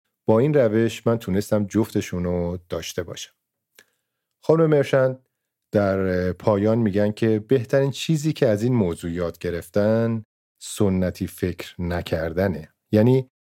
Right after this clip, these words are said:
باید خارج از چارچوب فکر کرد. خب، این سخنرانی خانم نیلوفر مرشند بود و سخنرانیشون رو با این جمله تمام می‌کنند که «راه برید و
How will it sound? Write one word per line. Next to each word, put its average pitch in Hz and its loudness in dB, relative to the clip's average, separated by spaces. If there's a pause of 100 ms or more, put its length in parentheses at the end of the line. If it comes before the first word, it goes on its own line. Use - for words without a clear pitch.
باید 175 4
خارج 131 4
از 165 2
چارچوب 104 0
فکر - -8
کرد. - -10 (100)
خب، - 0 (580)
این 165 6
سخنرانی 117 4
خانم 104 2
نیلوفر 95 2
مرشند 87 -2
بود 78 -12
و 82 -2
سخنرانیشون 98 0
رو 120 4
با 101 0
این 120 2
جمله 123 2
تمام 110 4
می‌کنند 101 2
که 92 0 (520)
«راه 123 4
برید 110 4
و 95 2